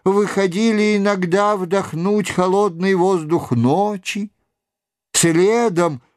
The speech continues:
неслышно скользнули хнары, но вряд ли мы узнаем истину. Они мертвы.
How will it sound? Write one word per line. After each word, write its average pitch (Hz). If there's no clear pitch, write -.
неслышно 139
скользнули 135
хнары, 175
но 175
вряд 190
ли 135
мы 135
узнаем 151
истину. 123
Они 196
мертвы. 117